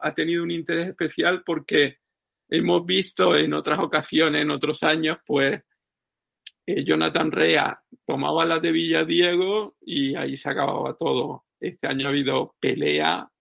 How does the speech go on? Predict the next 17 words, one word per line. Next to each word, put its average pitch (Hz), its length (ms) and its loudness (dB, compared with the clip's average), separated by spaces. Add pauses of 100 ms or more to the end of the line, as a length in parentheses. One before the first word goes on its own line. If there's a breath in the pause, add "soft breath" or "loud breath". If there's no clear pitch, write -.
(160)
pelea 143 500 -2
tres, 160 480 -2 (480)
de - 220 -2
tres 170 400 -4
tipos 165 340 -4
muy 170 260 -4
diferentes, 170 680 0
tres - 200 -6
pilotos 147 580 0 (220)
con 147 220 -2
unas 156 240 -2
personalidades 139 1080 0 (420)
muy 180 220 0
acusadas 156 840 2
y 147 140 -4
muy 151 160 0
diferentes, 151 760 0